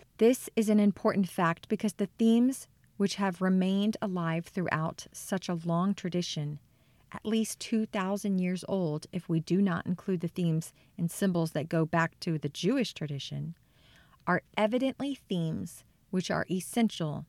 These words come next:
to the life of the community. Basically, it is no surprise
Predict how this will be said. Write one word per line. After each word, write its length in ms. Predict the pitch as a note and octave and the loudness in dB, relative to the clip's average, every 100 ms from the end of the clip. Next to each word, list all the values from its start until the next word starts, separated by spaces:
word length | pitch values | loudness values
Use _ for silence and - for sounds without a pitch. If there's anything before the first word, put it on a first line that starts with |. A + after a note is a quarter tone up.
| _ | _
to 140 | - | -6
the 100 | F3 | -2
life 540 | E3+ F3+ D#3 C#3+ - - | 0 0 -4 -6 -16 -12
of 120 | E3 | -8
the 80 | D#3 | -8
community. 580 | - D#3+ E3 D#3 D3 C#3+ _ _ _ _ _ _ _ _ _ | -6 -2 -2 -2 -6 -12 _ _ _ _ _ _ _ _ _
Basically, 600 | E3+ G3 - F3 F#3 F3 - | 2 2 2 -4 -2 0 0
it 100 | F#3+ | -2
is 160 | F#3 | 0
no 180 | F3 F#3 | 2 2
surprise 720 | F#3+ G3 - F3 D#3+ F3 - | 0 -4 -2 0 0 -2 -6